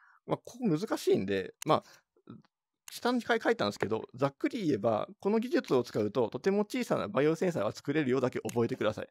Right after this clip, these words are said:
で、これ、極材表面プラズモン共鳴という技術を使って、えっと、バイオセンサーを小さくしてます。で、この技術を使ってるのが、えっと、この、キリコですね。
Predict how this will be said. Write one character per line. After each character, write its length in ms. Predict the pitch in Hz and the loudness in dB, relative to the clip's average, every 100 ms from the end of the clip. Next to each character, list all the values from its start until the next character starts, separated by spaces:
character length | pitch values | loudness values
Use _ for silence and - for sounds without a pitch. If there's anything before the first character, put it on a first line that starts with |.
| _ - _ _ _ _ | _ -20 _ _ _ _
で、 100 | 139 | -8
こ 140 | - | 0
れ、 100 | 139 | 0
極 240 | - 147 220 | 2 0 2
材 200 | 240 233 | 2 4
表 140 | 220 208 | 4 4
面 180 | 208 202 | 2 0
プ 100 | 196 | 2
ラ 120 | 190 | 0
ズ 100 | 180 | 2
モ 120 | 185 | 0
ン 80 | 185 | 0
共 180 | - 180 | 2 2
鳴 160 | 110 | 2
と 120 | 101 104 | 0 -2
い 60 | |
う 20 | 107 | -2
技 80 | |
術 200 | 123 - | -4 -6
を 80 | 101 | -8
使 200 | - - | -8 -10
っ 40 | - | -12
て、 300 | - 117 - _ - _ | -2 -2 -2 _ -20 _
え 80 | - | -6
っ 20 | |
と、 100 | 101 | -2
バ 140 | 98 139 | 2 4
イ 40 | |
オ 60 | 139 | 4
セ 140 | 143 | 2
ン 60 | 123 | -2
サ 100 | - | -4
ー 60 | |
を 40 | - | -6
小 200 | - 156 | -6 -4
さ 140 | 160 | -2
く 100 | 127 | -4
し 60 | - | -6
て 100 | - | -8
ま 100 | - | -10
す。 140 | - _ - - - | -14 _ -20 -18 -8
で、 80 | |
こ 140 | 156 180 | -4 0
の 100 | 202 | 0
技 120 | 254 | 2
術 200 | 277 - | 0 2
を 100 | 117 | 0
使 180 | - 143 | 0 -2
っ 60 | |
て 200 | - 165 | -2 0
る 180 | 160 165 | 4 4
の 100 | 127 | 4
が、 360 | 104 113 104 - _ _ _ | 2 2 2 -2 _ _ _
え 180 | 104 95 | -2 0
っ 20 | |
と、 100 | 90 | -2
こ 140 | - 104 | -4 -4
の、 160 | 98 - _ _ _ _ _ | -4 -8 _ _ _ _ _
キ 120 | - | -6
リ 100 | 147 | -4
コ 120 | 156 175 | 0 0
で 100 | 170 | 0
す 100 | - | -2
ね。 220 | - | -12